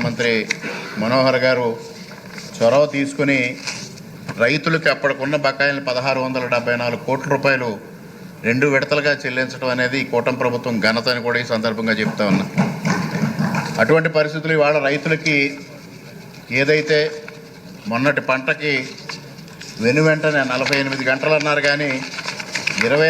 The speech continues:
నాలుగు గంటల్లోనే డబ్బు చెల్లించిన సందర్భం చూసాం. రెండు వేల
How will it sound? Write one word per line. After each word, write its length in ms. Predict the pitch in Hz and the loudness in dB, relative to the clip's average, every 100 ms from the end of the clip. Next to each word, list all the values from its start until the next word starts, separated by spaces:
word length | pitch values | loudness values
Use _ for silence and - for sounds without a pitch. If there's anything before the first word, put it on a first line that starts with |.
| 160 | 4
నాలుగు 240 | 160 151 143 | 2 2 2
గంటల్లోనే 480 | 147 151 151 151 139 131 - - - - - - 101 | 2 2 4 4 2 0 -6 -14 -16 -16 -16 -14 -2
డబ్బు 180 | 123 147 151 | 0 0 2
చెల్లించిన 400 | 143 143 147 135 135 | 2 2 0 0 0
సందర్భం 380 | 131 139 139 127 | 2 2 0 -2
చూసాం. 280 | 131 135 113 - - - - - - - - - 110 | -2 0 -2 -2 -12 -16 -16 -12 -10 -10 -8 -2 2
రెండు 180 | 127 156 | 4 6
వేల 140 | 160 | 6